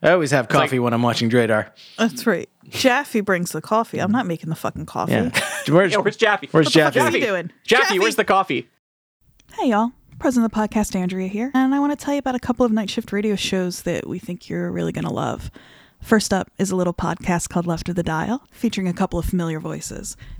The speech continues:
Speaker 3: Every week, your hosts, Caleb and Kitsy, huh, talk about a different record they love. They also have really incredible guests on all the time.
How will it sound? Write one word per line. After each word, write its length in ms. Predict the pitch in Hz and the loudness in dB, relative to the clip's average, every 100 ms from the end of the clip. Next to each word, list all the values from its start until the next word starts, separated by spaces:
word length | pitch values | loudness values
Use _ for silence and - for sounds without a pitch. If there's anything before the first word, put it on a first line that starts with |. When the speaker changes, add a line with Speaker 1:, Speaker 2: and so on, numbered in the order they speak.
| - | -2
Speaker 3:
Every 240 | 208 202 202 | 0 2 0
week, 340 | 202 240 - | -2 -4 -4
your 140 | 190 | -2
hosts, 260 | 185 202 - | 0 -2 -4
Caleb 300 | - 180 175 | -6 -4 -4
and 100 | 185 | -6
Kitsy, 400 | - - 302 392 - | -6 -8 -8 -8 -8
huh, 120 | 233 320 - _ - 120 | -6 -6 -8 _ -18 -2
talk 220 | 208 202 | -2 0
about 180 | 196 180 | 0 0
a 60 | 175 | -2
different 260 | 175 - | -6 -4
record 260 | 180 170 170 | -6 -6 -8
they 120 | - | -6
love. 360 | 151 156 - - - - - | -6 -6 -8 -12 -20 -16 -6
They 80 | |
also 180 | 185 170 | -4 -2
have 80 | 175 | -4
really 160 | 170 165 | -4 -6
incredible 360 | 165 175 170 | -6 -8 -8
guests 520 | 170 156 160 - - | -6 -6 -6 -8 -8
on 400 | - 165 113 101 - - | -6 -4 -4 -6 -10 -10
all 140 | - 170 | -6 -6
the 100 | 175 | -8
time. 360 | - 160 185 | -8 -6 -6